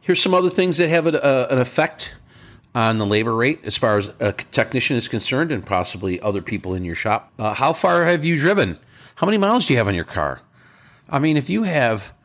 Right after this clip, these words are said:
uh, very low miles and you just haven't maintained it and something broke or doesn't work because you just fucking don't care or you never did any of your maintenance at all,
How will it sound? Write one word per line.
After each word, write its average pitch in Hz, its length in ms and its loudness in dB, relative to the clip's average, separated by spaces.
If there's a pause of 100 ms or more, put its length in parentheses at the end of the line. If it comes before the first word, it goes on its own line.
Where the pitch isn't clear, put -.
(340)
uh, 92 240 -2
very 135 280 0
low 110 220 2
miles 98 500 0
and 98 100 -4
you 120 120 -2
just 110 180 -2
haven't 92 300 0
maintained 104 560 0
it 95 120 0
and 90 100 -6
something 95 340 -4
broke 113 420 2
or 95 80 2
doesn't 95 260 0
work 120 240 0
because 101 440 -2 (420)
you 120 160 2
just 110 260 -2
fucking 104 300 -2
don't 101 240 -2
care 107 500 0 (200)
or 107 100 2
you 107 140 2
never 101 200 2
did 95 160 -2
any 117 220 2
of 120 60 2
your 90 100 0
maintenance 107 400 -4
at 90 60 -2
all, 120 320 -4